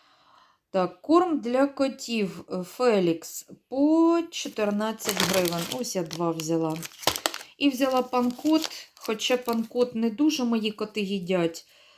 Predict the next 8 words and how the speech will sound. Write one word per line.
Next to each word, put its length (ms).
але 220
він 180
по 140
десять 440
гривень, 720
ну, 340
може, 460
поїдять. 960